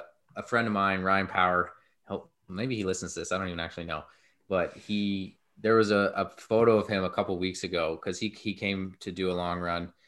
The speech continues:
or a hard run workout with me, Dylan, Liang, and a couple others. And, uh, the, the photo was taken at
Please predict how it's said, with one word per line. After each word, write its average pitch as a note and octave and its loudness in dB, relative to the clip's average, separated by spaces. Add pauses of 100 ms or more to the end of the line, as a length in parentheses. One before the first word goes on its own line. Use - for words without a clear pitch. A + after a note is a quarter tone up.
(320)
or G2+ 4
a F2+ 8
hard F#2+ 4
run F#2 2
workout F2 0
with E2+ -2
me, F2+ -4
Dylan, E2+ -2
Liang, E2 -4 (400)
and F2 -10
a - -20
couple E2+ -4
others. E2 -2
And, E2 -8
uh, D#2+ 2 (800)
the, G2 0
the F#2+ -2
photo A#2 4
was A2 2
taken G2 -2 (600)
at - -4